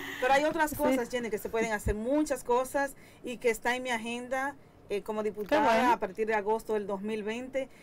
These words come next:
Speaker 1: eh, llevarlo a cabo con mis conciudadanos. Muchos, muchos beneficios, tanto acá como allá. Eh, te voy a avanzar un poquito, y tú, porque tú lo mencionaste realmente,
Speaker 2: <laughs>
Speaker 1: el plan de retiro, e-, eso está en mi agenda.
Speaker 2: Ok.
Speaker 1: Estamos trabajando para,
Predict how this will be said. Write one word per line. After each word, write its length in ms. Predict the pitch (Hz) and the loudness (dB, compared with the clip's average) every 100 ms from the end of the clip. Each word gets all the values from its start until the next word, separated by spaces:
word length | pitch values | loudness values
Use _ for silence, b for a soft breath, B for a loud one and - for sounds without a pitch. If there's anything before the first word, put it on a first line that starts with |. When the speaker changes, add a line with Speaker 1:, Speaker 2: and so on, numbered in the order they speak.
| B | B
Speaker 1:
eh, 120 | 208 208 | -2 2
llevarlo 400 | 214 208 214 220 | 2 2 4 2
a 80 | |
cabo 280 | - 190 190 | 2 0 0
con 180 | 180 196 | -2 -4
mis 160 | 220 233 | -4 -6
conciudadanos. 840 | 226 220 208 190 180 175 180 - B B - | -6 -4 -4 -2 -4 -6 -10 -16 B B -10
Muchos, 560 | 220 233 277 302 262 | -6 0 2 2 0
muchos 300 | 233 240 254 | -2 -2 -2
beneficios, 600 | 254 233 220 254 269 262 | -2 -4 -6 -6 -6 -4
tanto 280 | 262 226 226 | -2 -4 -2
acá 300 | 214 262 285 | -2 0 0
como 180 | 285 220 | 0 -4
allá. 280 | 196 202 180 B B B - | -2 -2 -2 B B B 2
Eh, 420 | 233 226 208 196 | 6 6 4 2
te 80 | - | 0
voy 140 | 226 247 | 4 6
a 60 | |
avanzar 300 | 269 277 269 | 6 2 0
un 80 | 262 | 0
poquito, 540 | 247 233 247 196 196 - B B - | -2 -2 -6 -6 -8 -10 B B -12
y 140 | 233 233 | -10 -10
tú, 200 | - - | -12 -4
porque 180 | 240 226 | 0 2
tú 100 | 254 | 2
lo 120 | 254 | 0
mencionaste 600 | 262 294 240 233 214 220 | 0 0 0 2 2 0
realmente, 480 | 220 214 220 208 208 | 0 0 0 0 -2
Speaker 2:
<laughs> 60 | 240 | -2
Speaker 1:
el 120 | 240 | -2
plan 280 | 254 247 269 | 0 0 2
de 100 | 269 | 2
retiro, 540 | 240 - 202 190 160 B B - | 0 0 -2 -2 -4 B B -4
e-, 160 | 247 262 | -2 2
eso 200 | 269 269 | 2 2
está 160 | - | -4
en 60 | 247 | -4
mi 60 | 220 | -4
agenda. 420 | 208 190 170 165 - - - | -4 -6 -8 -12 -18 -18 -10
Speaker 2:
Ok. 200 | 202 - 196 | -10 -8 -8
Speaker 1:
Estamos 360 | 160 190 226 240 | -4 -2 -2 -2
trabajando 720 | 240 240 226 226 240 240 247 | 0 0 0 0 -2 0 -2
para, 580 | - 202 202 196 190 180 | 0 0 0 -2 -2 -6